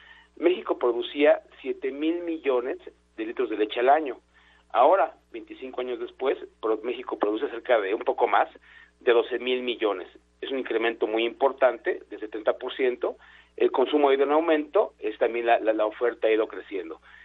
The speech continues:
Y esto ha sido en beneficio tanto de los productores nacionales, la industria, los productores primarios, y también del sector exportador. Lo, la, la parte que se cubre con importaciones también ha crecido de manera importante, Jaime.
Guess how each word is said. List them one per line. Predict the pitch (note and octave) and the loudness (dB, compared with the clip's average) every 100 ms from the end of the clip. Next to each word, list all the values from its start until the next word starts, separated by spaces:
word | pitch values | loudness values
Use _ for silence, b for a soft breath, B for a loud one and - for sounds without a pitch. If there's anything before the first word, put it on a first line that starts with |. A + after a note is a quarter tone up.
| b b | b b
Y | B2 | 2
esto | B2 C3 | 2 0
ha | |
sido | B2 B2 | -2 -2
en | G#2+ | -2
beneficio | G2+ - B2+ C#3+ G#3 | -6 -8 -8 -2 -2
tanto | - G2+ - G2 | -2 -6 -6 -6
de | |
los | F#2 F#2 | -4 -6
productores | G2 F#2+ C3 C3 | -8 -6 -2 0
nacionales, | - - C3+ C3+ D#3 C4 - - - | 0 -2 2 2 2 -4 -12 -20 -12
la | F#2 | -10
industria, | - G#2 A2+ C#3 | -8 -6 -4 -2
los | G#2 | -2
productores | F#2+ E2+ G#2+ G#2+ | -4 -8 -2 -2
primarios, | - B2+ B2+ C#3+ A3 - b b b | 0 2 4 2 -2 -8 b b b
y | C3 | -4
también | D3 D#3 F#3 | 0 2 0
del | D3+ | -2
sector | D#3 D#3 | 0 0
exportador. | C#3+ C#3+ B2 D3+ B3 - _ | 0 -4 0 2 2 -4 _
Lo, | G#2 A2 G#2 | -4 -4 0
la, | A2 G2+ | 0 0
la | G#2+ | 0
parte | - B2+ - | 0 0 -2
que | |
se | - | -12
cubre | - B2 | -4 -2
con | - A#2+ | -2 -4
importaciones | A#2 B2+ - A#2+ D#3+ - | -4 -4 -2 -4 -4 -4
también | A#2+ A2+ | -4 -4
ha | |
crecido | G#2+ A2 G#2 | -6 -6 -6
de | F#2+ | -4
manera | F#2+ G2 | -6 -6
importante, | F#2+ F2+ D#2+ F2+ - | -8 -10 -8 -8 -10
Jaime. | - C#2+ | -14 -16